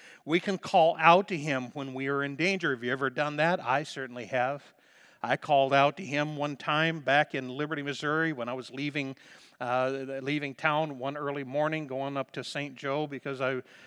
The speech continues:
was in management, had to go up there and do an inventory and, and train somebody, and I'm heading out of town right at the intersection of two ninety-one highway and the clover leaf that goes around there, and I came up going forty-five miles an hour. I wasn't speeding,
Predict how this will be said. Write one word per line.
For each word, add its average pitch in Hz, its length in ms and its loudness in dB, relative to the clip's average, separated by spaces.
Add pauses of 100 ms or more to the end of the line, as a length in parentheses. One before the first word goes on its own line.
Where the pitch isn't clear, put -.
(120)
was 127 160 -6
in 120 120 -8
management, 143 480 0
had 139 140 0
to 139 60 -12
go 135 160 -2
up 143 100 -6
there 147 240 -2
and 131 240 -4
do 139 140 -4
an 139 100 -4
inventory 143 720 -4
and, 127 220 -8 (360)
and 120 320 -12
train 151 280 -2
somebody, 147 460 0
and 123 100 -4
I'm 120 100 -6
heading 160 320 -2
out 147 140 2
of 143 140 -6
town 165 460 0
right 139 240 2
at 147 140 0
the 127 220 -4 (100)
intersection 170 720 -4
of 127 200 -10 (300)
two 185 160 -4
ninety-one 156 480 -2
highway 156 480 0
and 139 160 -2
the 120 80 -6
clover 156 340 -6
leaf 151 280 -4
that 143 100 -14
goes 143 220 -4
around 151 260 -4
there, 156 160 -2
and 151 80 -4
I 139 80 -2
came 160 260 -4
up 151 200 2 (260)
going 151 220 -4
forty-five 147 580 0
miles 147 300 -4
an 151 60 -4
hour. 165 120 -2
I 165 80 0
wasn't 131 360 -4
speeding, 151 440 -6